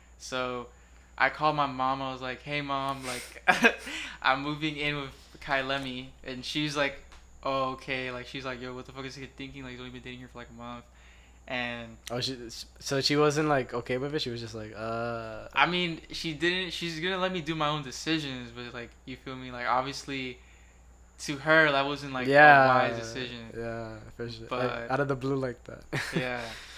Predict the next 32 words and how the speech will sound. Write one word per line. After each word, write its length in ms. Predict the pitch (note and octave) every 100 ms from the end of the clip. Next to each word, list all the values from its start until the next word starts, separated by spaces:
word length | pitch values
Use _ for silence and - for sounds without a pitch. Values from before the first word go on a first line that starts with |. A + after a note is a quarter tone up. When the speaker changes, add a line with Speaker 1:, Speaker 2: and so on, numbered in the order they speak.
| - - - - -
Speaker 1:
So 460 | - - B2+ B2+ B2
she, 500 | - - C3 C3 B2
whatever, 340 | B2+ C3+ C#3+ B2+
so 140 | -
I 100 | B2+
called 380 | A#2+ - C#3 C#3+
her, 100 | C#3+
I 40 | C3+
was 100 | B2+
like, 200 | B2+ A#2+
"Yeah, 380 | C3 C3+ C3+ C3 B2+
uh, 40 |
I'm 180 | B2 B2
gonna, 180 | C3 C3+
I'm 120 | B2+
gonna 120 | C#3+ C#3+
go 100 | C#3+
by 180 | C#3+
tomorrow 540 | C3+ C#3+ B2+ B2+ C3 B2+
to 180 | - B2+
go 160 | B2+
pick 240 | - D3 D#3
up 80 | D3
my 160 | B2+
stuff." 920 | B2+ - C3 B2+ B2 - - - - -
<laughs> 40 | - - - - - -
And 220 | B2+ B2 B2
then, 240 | B2 A#2+
yeah, 160 | C3+ D3+
I 40 |
just, 220 | C3+ C3 - - - -
we, 240 | C3 B2